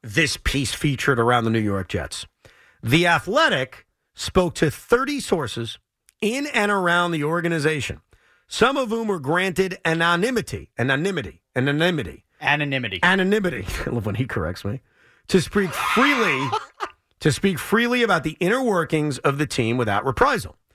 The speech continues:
Speaker 1: Those sources described a team riddled with excuse-making, a paranoid head coach, an ill-equipped offensive coordinator, and an organizational tunnel vision on the quarterback that rubbed some teammates the wrong way. Quote,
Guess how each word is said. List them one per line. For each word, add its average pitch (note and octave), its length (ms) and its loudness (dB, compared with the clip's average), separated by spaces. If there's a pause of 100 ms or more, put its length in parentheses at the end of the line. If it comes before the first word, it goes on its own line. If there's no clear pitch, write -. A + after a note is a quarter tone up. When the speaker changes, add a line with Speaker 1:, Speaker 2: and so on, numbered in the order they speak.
(300)
Speaker 1:
Those E3+ 300 -2
sources A3 420 -2
described E3 480 0
a D3+ 40 -6
team D3+ 260 -4
riddled C#3+ 280 -2
with A#2+ 260 -2
excuse-making, A#3 920 -2 (480)
a B2 80 2
paranoid A#3 500 4
head G#3 180 0
coach, D3+ 440 -2 (380)
an C3+ 240 0
ill-equipped G3+ 540 0
offensive F3+ 460 0
coordinator, B2 540 -2 (360)
and C3+ 120 2
an C#3 80 -2 (100)
organizational F3+ 800 0
tunnel A#3 360 0
vision C3+ 320 -2
on C3+ 180 0
the B2+ 60 -4
quarterback C3+ 680 0
that C3+ 240 0
rubbed D#3 320 -2
some E3 240 0
teammates A#2+ 560 -2 (260)
the B2 220 2
wrong B2+ 380 2
way. F#2+ 340 -4 (220)
Quote, G3 400 2